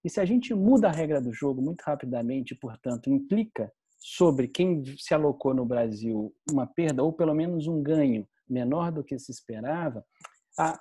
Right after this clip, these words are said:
os outros capitais serão refratários, os que não entraram ainda,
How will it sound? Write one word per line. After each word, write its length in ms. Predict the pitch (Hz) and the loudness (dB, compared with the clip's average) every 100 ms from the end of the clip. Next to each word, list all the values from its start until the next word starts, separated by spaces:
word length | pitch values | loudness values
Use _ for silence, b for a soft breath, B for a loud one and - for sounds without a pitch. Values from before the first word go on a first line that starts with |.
| 220 | 0
os 160 | 175 | 2
outros 220 | 202 247 | 2 0
capitais 540 | - 170 - 139 123 120 | -2 -2 0 0 0 -2
serão 200 | 131 127 | -4 -6
refratários, 760 | 123 120 - 143 - 120 165 | -6 -6 -2 -2 -2 -4 -4
os 100 | 143 | -6
que 100 | - | -2
não 160 | 139 131 | 0 0
entraram 460 | 117 - 117 113 123 | -2 -4 -4 -2 -2
ainda, 460 | 143 127 156 196 | -2 0 -2 -2